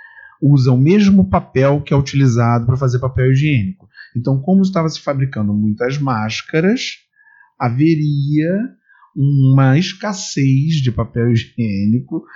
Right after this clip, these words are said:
uma vez que o papel higiênico seria todo utilizado para fazer as máscaras. O que é uma bobagem, não tem nada a ver uma coisa com a outra.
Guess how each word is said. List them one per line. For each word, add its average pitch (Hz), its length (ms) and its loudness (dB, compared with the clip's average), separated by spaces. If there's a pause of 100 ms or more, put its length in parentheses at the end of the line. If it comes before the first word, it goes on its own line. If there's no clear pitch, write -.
(300)
uma 139 140 2
vez 120 200 0
que - 80 -16
o 131 40 -8
papel 127 200 0
higiênico 117 320 0
seria 120 240 0
todo 180 280 0
utilizado 123 680 -4
para 120 160 -10
fazer 120 320 -4
as 127 160 -4
máscaras. 143 400 -4
O 262 80 2
que 339 120 -12
é 381 40 -10
uma 403 140 -10
bobagem, 233 600 0
não 147 60 0
tem 175 100 -6
nada 196 180 -4
a 196 40 -2
ver 151 100 0
uma 185 120 0
coisa 175 180 0
com 190 100 -6
a 208 60 -4
outra. 156 420 -2